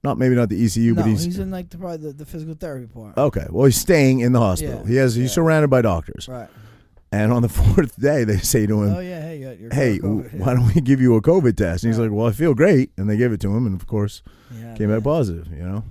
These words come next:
Speaker 1: So, crazy. Crazy, crazy, crazy.
Speaker 2: Well, you see, even, like, people are saying horse medicine, this and that. And
Speaker 1: Yeah.
Speaker 2: it, it, yeah, it's just
Speaker 1: Rogan
Speaker 2: crazy.
Speaker 1: was like, "Can I sue C N N
Speaker 2: <laughs> Yeah, yeah,
Speaker 1: for
Speaker 2: yeah,
Speaker 1: fucking
Speaker 2: yeah.
Speaker 1: straight up lying to everybody?"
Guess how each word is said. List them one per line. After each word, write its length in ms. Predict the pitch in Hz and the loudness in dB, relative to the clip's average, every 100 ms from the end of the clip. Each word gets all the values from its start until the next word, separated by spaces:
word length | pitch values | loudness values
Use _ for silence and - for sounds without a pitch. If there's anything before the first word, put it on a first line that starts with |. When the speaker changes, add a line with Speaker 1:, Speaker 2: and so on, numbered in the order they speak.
| - | -16
Speaker 1:
So, 300 | - 85 80 80 | -16 -12 -12 -12
crazy. 380 | - 110 87 80 - - - _ _ _ _ _ _ _ _ _ _ _ _ - | -8 -8 -8 -10 -14 -20 -20 _ _ _ _ _ _ _ _ _ _ _ _ -18
Crazy, 420 | - 98 104 90 - | -6 -4 -2 -4 -8
crazy, 460 | 98 104 120 117 | -6 -2 -2 -2
crazy. 640 | 120 147 123 127 127 104 107 | -6 -2 0 2 2 0 0
Speaker 2:
Well, 80 | |
you 140 | 95 143 | -2 -4
see, 340 | - 160 139 | -10 -14 -14
even, 320 | 131 139 127 120 | -14 -14 -14 -16
like, 280 | 95 117 | -16 -16
people 240 | - 156 127 | -12 -12 -12
are 40 | |
saying 280 | 120 143 113 | -16 -16 -18
horse 340 | 107 127 127 - | -16 -16 -16 -18
medicine, 420 | 120 117 - 117 | -18 -18 -18 -20
this 200 | 117 - | -20 -18
and 80 | 117 | -18
that. 220 | 113 98 | -20 -20
And 220 | 107 104 | -16 -12
Speaker 1:
Yeah. 80 | - | -10
Speaker 2:
it, 200 | 65 65 | -10 -12
it, 160 | - - - | -16 -20 -20
yeah, 180 | 107 85 | -20 -20
it's 120 | 90 _ | -20 _
just 220 | 147 - | -20 -8
Speaker 1:
Rogan 240 | 92 98 98 | -4 -2 -2
Speaker 2:
crazy. 100 | 98 | -2
Speaker 1:
was 160 | 87 | -2
like, 240 | 92 87 - | -4 -6 -4
"Can 120 | 101 | -4
I 120 | 104 | -2
sue 540 | 147 - 123 127 143 151 | -2 -2 0 0 -2 -6
C 220 | - 120 | -8 -4
N 120 | 117 120 | -2 0
N 180 | 120 | -2
Speaker 2:
<laughs> 20 | 165 | -4
Yeah, 180 | 147 123 | -10 -14
yeah, 140 | 147 - | -16 -10
Speaker 1:
for 80 | |
Speaker 2:
yeah, 80 | 101 | -8
Speaker 1:
fucking 280 | - 104 98 | -4 -4 -2
Speaker 2:
yeah. 40 | 95 | -4
Speaker 1:
straight 260 | - 107 107 | -2 0 0
up 140 | 104 | -2
lying 380 | 90 95 104 107 | -4 -4 -2 -4
to 100 | 107 | -4
everybody?" 440 | 110 113 117 123 | -4 -2 -2 -4